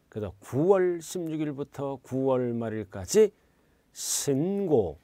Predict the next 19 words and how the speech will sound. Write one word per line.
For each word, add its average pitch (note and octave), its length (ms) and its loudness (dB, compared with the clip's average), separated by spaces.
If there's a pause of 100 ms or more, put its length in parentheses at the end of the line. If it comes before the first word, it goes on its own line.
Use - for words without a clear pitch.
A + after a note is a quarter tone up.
(1400)
한다. B2+ 760 -2
안 A#2+ 200 -2
하면 C3+ 380 0
합산해버립니다. B2+ 1300 -2 (520)
신고해야 A3 680 0
정보가 C#3 440 -2
아니까. F#2+ 600 -8 (1160)
자, A2+ 200 2
그다음 C3 300 2 (140)
토지는 G3+ 720 0
뭐를 C3+ 340 6
제외한다? G#2 640 0 (240)
분리. F3 340 0 (840)
그래서 B2+ 340 0
토지는 A#2+ 720 0
뭐와 E3+ 600 0
뭘로 D#3+ 480 -4
나눈다? D#3 680 -2
종합합산, D3 1400 -8